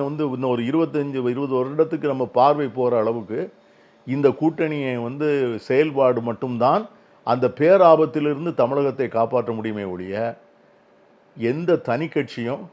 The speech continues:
இதற்கு வந்து போரிட முடியாது, போரிட்டு வெற்றி பெற முடியாது. இது வந்து எ-, இது வந்து காங்கிரஸுக்கு மட்டும் நான் சொல்லல. இது வந்து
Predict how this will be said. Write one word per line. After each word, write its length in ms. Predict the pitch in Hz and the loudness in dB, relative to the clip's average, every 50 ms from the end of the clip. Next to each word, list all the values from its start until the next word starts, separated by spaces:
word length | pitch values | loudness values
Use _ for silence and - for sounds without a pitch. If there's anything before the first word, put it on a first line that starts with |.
| _ _ _ _ - - 123 | _ _ _ _ -10 -8 -4
இதற்கு 280 | 117 131 120 120 - 113 | -2 -2 -2 -4 -4 -6
வந்து 160 | 110 123 143 143 - | -8 -6 -8 -8 -6
போரிட 240 | - 120 117 107 107 95 90 | -4 -4 -2 -2 -4 -4 -4
முடியாது, 300 | 82 87 87 85 - - _ _ _ _ _ _ _ _ _ _ _ _ _ - | -10 -10 -12 -12 -14 -16 _ _ _ _ _ _ _ _ _ _ _ _ _ -4
போரிட்டு 280 | 120 127 135 135 180 143 | -2 -2 -2 -4 -4 -6
வெற்றி 180 | 120 117 - 165 127 | -6 -6 -6 -8 -6
பெற 100 | 127 110 101 92 | -6 -6 -6 -8
முடியாது. 260 | 82 87 82 82 - - _ _ _ _ _ _ - | -10 -12 -12 -12 -14 -20 _ _ _ _ _ _ -12
இது 60 | 156 131 127 | -8 -6 -6
வந்து 140 | 135 139 120 110 | -4 -4 -4 -4
எ-, 120 | 107 110 113 | -4 -4 -6
இது 100 | 117 127 135 139 | -8 -6 -6 -6
வந்து 140 | 147 151 151 123 - | -6 -6 -6 -4 -2
காங்கிரஸுக்கு 440 | 120 127 143 147 143 127 - - 123 | -4 -2 -2 -2 -4 -4 -4 -10 -12
மட்டும் 200 | 117 120 131 127 117 | -12 -10 -10 -10 -8
நான் 120 | 104 95 | -8 -8
சொல்லல. 240 | 92 90 85 78 - - _ _ _ _ _ _ _ _ _ _ _ _ _ - - 160 | -8 -8 -8 -10 -12 -16 _ _ _ _ _ _ _ _ _ _ _ _ _ -10 -8 -4
இது 80 | 98 107 107 | -4 -2 -4
வந்து 160 | 120 135 135 | -2 -4 -6